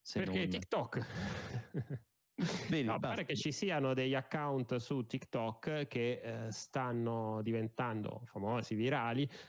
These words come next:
Speaker 2: eh, perché fanno degli esperimenti sul proprio sangue, quindi, eh, mangiano una barretta, una barretta al cioccolato e vedono quanto sale il glucosio.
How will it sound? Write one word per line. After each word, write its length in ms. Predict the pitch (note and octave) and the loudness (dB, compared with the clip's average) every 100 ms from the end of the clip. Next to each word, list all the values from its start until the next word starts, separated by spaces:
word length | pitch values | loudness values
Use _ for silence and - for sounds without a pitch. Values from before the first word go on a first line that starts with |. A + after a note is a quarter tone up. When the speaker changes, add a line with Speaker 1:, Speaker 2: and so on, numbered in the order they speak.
| - | -4
Speaker 2:
eh, 440 | B2 A#2+ B2 A#2 | 0 2 2 0
perché 540 | - C#3 A#2+ - D3+ C#3+ | -2 -4 -4 -2 0 2
fanno 460 | - C3 D3+ F3 | 0 2 4 4
degli 640 | C#3+ D3+ E3 E3 D3+ B2+ C3 | 2 0 0 0 -2 -2 0
esperimenti 920 | D#3+ C#3+ - - E3+ E3 D#3 E3 D#3 D3 | 0 -2 -6 -2 2 2 2 2 2 0
sul 180 | E3 D3 | -2 -2
proprio 240 | D#3+ D#3+ | 0 2
sangue, 580 | D#3+ E3+ D3 D3+ E3 E3+ - - - | 0 0 0 2 2 0 -2 -14 -4
quindi, 540 | C#3+ C3+ C3 B2+ B2 - | 2 4 4 2 0 -2
eh, 180 | B2 A#2+ | -2 0
mangiano 520 | C3 C#3 B2+ A#2+ B2 | 2 2 2 2 2
una 120 | B2 | 2
barretta, 880 | A#2+ B2+ B2+ C3+ B2 - A#2+ A#2 A2+ | 0 -2 0 0 -2 -2 0 0 0
una 160 | A#2 A#2+ | 0 0
barretta 480 | A#2+ B2+ C3+ B2 A#2+ | 0 0 -2 -2 -4
al 80 | |
cioccolato 800 | - C3 - D#3+ A#2 A2+ C3 C3+ | -2 -2 0 0 2 2 0 -2
e 100 | - | 0
vedono 460 | B2 A#2 A2+ A#2+ B2 | 2 2 4 2 0
quanto 320 | A#2 A2+ C#3 | 0 -2 -2
sale 240 | A#2+ A2+ A2+ | 0 0 0
il 80 | |
glucosio. 600 | G#2 G#2 A#2+ B2 G#2 G#2 | 2 0 2 0 0 -2